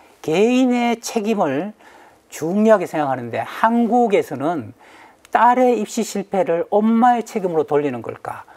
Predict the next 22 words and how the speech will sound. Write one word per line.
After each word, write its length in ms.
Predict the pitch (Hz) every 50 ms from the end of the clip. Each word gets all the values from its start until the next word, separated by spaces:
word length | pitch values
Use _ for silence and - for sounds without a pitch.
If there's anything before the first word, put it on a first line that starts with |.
| - - - - _ _ -
그리고 240 | 226 226 - 196 185
수능 460 | - - - 277 262 247 262 247 240
시험, 280 | 240 - 226 208 190 185
대학 280 | - 226 240 233 226
입학 260 | 226 226 - 233 233
시험 200 | - - 220 196
망치고 1080 | 185 180 180 190 202 196 - - - 202 196 185 180 - 196 208 220 240 254 277 269 - - - - - - _ _
딸보다 580 | - 202 226 240 247 233 240 233 214 226 214
엄마가 500 | 180 185 190 202 208 214 196 196 180 -
더 100 | - 147
우는 380 | 147 151 160 175 190 196 185 180
나라는 440 | 170 156 139 135 139 190 247 269 - - - - _ _
대한민국밖에 680 | - 147 135 135 139 139 139 139 - - - 180 - -
없다. 460 | 196 143 - - - 175 165 - - - _ _ _ _ -
이렇게 320 | 180 156 160 - - 139
이야기를 380 | 113 117 123 127 131 120 110 -
한다는 420 | - 147 147 139 147 131 123 113 107
거죠. 340 | - 104 - - 110 123 - - - - - - - _
그래서 720 | - - 214 233 208 170 - - 202 226 202 135 113 110 - - - - _ _
이 80 | - -
글래스고 600 | - - 160 156 165 160 160 175 165 202 196 190
대학에서 580 | 196 185 175 165 151 139 117 - 127 120 135